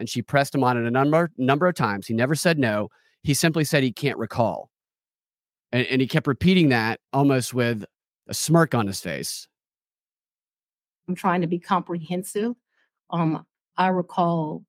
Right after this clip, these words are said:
Speaker 2: April of twenty-two. His birthday is March the eighteenth. Um, so that would have been his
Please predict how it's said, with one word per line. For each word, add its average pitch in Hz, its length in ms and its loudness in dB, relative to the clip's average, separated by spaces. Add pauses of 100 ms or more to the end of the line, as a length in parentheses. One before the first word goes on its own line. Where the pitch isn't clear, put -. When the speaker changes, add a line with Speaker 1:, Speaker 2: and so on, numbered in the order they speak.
(380)
Speaker 2:
April 185 280 2
of 165 100 -2
twenty-two. 202 560 2
His 190 120 4
birthday 208 320 2
is 160 100 0
March 170 340 2
the 147 140 0
eighteenth. - 440 -6 (640)
Um, 160 280 -2
so 165 120 -8
that 170 160 4
would 170 100 2
have 160 80 2
been 160 260 2
his 156 440 -4